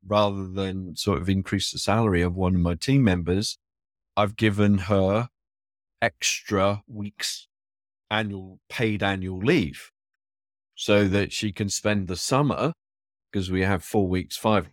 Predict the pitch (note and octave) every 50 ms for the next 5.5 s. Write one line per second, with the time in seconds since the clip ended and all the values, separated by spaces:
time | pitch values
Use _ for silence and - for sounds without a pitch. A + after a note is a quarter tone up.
0 | _ - A2 G#2+ G#2 F2+ D#2+ _ _ _ _ _ _ _ _ _ _ _ _ _
1 | - - - E3+ E3 - - - F#2+ E2 - - - G2+ F#2 E2+ E2+ D#2 F2 F2+
2 | F2+ G2 A2+ G2+ E2+ F2+ F2 E2+ E2+ E2 D#2 - - _ _ _ _ _ _ _
3 | _ _ _ - G#2 F#2+ G2 G2+ F#2+ - A2 G2+ F#2+ F#2 F2+ F2+ E2+ E2+ - -
4 | - - G#2 G2+ F#2+ F2+ A2 B2+ C3 B2 F#2 F2 F2+ E2+ E2 - - E2 E2 -
5 | - D3 C#3 G#2+ D2 - - - -